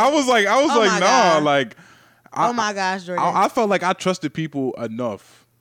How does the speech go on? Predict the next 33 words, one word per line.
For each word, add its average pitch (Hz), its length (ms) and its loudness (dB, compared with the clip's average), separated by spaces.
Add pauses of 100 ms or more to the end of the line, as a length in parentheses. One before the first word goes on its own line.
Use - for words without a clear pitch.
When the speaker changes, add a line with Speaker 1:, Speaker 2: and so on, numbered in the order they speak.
(400)
Speaker 1:
You 123 180 -6
know, 127 160 -4
I 127 140 -2
gave 143 220 -6
people 139 280 -2
enough 120 380 -4
trust, 113 520 -10 (300)
enough 117 400 -6
benefit 113 420 -10
of 101 100 -10
the 101 100 -12
doubt 101 360 -10 (400)
to 123 120 -10
be 120 120 -6
able 110 160 -4
to 107 60 -8
live 107 380 -8
a 98 80 -14
successful 98 600 -14
life 98 220 -12
and, 95 160 -16
like, 92 180 -16
a 95 60 -10
happy 98 340 -12
life, 92 340 -14
especially 98 440 -18
with 98 120 -16
a - 40 -20
partner 98 340 -10
and 90 80 -20
everything 95 360 -20
like 87 180 -20
that. - 180 -16